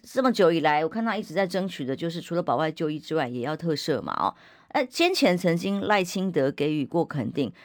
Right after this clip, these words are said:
大选期间呢，就不做，因为他不表示意见之后，陈水扁还曾经很不满意，呃，对他很心寒呐，哈，那甚至对蔡英文当时一度也曾经提拔过的人，哎，现在反过来对他不理不顾，哦，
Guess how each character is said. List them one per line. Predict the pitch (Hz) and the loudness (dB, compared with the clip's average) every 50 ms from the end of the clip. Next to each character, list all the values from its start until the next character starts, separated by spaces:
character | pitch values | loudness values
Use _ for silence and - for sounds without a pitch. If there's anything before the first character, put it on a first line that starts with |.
| - _ - | -20 _ 0
大 | - 320 269 240 | 2 2 2 2
选 | 226 - 156 139 135 | 0 0 -2 -2 -2
期 | 131 - 147 143 | -4 -4 -6 -4
间 | - - 180 185 180 175 | 0 2 2 2 2 2
呢， | 156 147 147 170 180 - | 0 0 -2 -4 -8 -12
就 | - - - | -16 -14 -12
不 | - | -6
做， | - - 220 214 - | 0 2 2 2 2
因 | 220 247 | 2 2
为 | 226 | 4
他 | 214 214 | 4 2
不 | - - - | 0 -2 -2
表 | - 185 135 - | 2 2 2 2
示 | 156 - 180 | 0 -6 -6
意 | 180 185 | -6 -6
见 | 170 - 175 160 147 | -4 -2 -2 -2 -2
之 | - - - | -4 -4 -2
后， | 165 170 175 - - - - | -2 -2 -4 -6 -14 -20 -8
陈 | - - | 2 2
水 | 269 294 | 4 6
扁 | 262 208 | 6 4
还 | 170 | 4
曾 | 170 - 170 | 4 2 2
经 | 185 202 | 2 4
很 | 170 143 127 | 4 4 4
不 | 117 180 | 2 0
满 | 175 160 131 120 - | 2 2 0 0 -2
意， | - 143 135 - _ _ - | -6 -8 -10 -12 _ _ 2
呃， | - 180 | 2 2
对 | 190 196 196 | 2 2 0
他 | 175 175 165 170 175 - - - | 0 0 0 0 -2 -6 -16 -16
很 | - - 156 131 127 - - - - - - | -6 -4 -4 -4 -4 -8 -14 -16 -20 -20 -10
心 | - - 233 226 233 | -2 2 4 4 4
寒 | - - - - | 4 2 -2 0
呐， | 160 143 - - - - | -4 -4 -4 -6 -4 0
哈， | 165 165 160 - - - - - | 0 0 0 0 -10 -16 -10 -2
那 | - 233 | 0 0
甚 | 233 - 330 294 | 0 2 0 0
至 | 277 302 269 | 0 -2 -2
对 | - 262 | 0 0
蔡 | 254 247 277 254 254 | 0 2 2 2 2
英 | 254 240 | 2 2
文 | 208 170 147 139 156 175 - _ _ _ _ _ | 2 2 2 2 0 -4 -8 _ _ _ _ _
当 | - 220 220 240 247 | 0 0 0 0 -4
时 | - - 165 151 151 151 - - _ _ _ _ _ - | -6 -6 -6 -6 -6 -6 -10 -14 _ _ _ _ _ -10
一 | 185 175 | -6 -2
度 | 233 226 | 2 4
也 | 180 151 | 4 4
曾 | - 156 | 2 0
经 | 160 175 | -2 -2
提 | 170 175 151 | -2 -2 0
拔 | - 139 139 | 0 0 0
过 | - 160 156 | 0 -2 -2
的 | 151 139 | -2 -2
人， | 113 67 67 - - - - - | -2 -6 -10 -10 -14 -18 -12 -8
哎， | 220 | -6
现 | 220 285 | -2 -2
在 | 254 240 | -2 0
反 | - 180 117 - | 0 0 -2 -2
过 | - - 175 | -2 -2 0
来 | 156 | 0
对 | 151 165 185 | 0 2 0
他 | 170 170 | 0 0
不 | 175 - - 208 | -2 -4 -6 -4
理 | 175 151 135 123 | -2 -2 -2 -4
不 | - - 160 | -2 -4 -6
顾， | - - 240 185 - - _ | -2 0 -2 -2 -2 -4 _
哦， | - - | -16 -16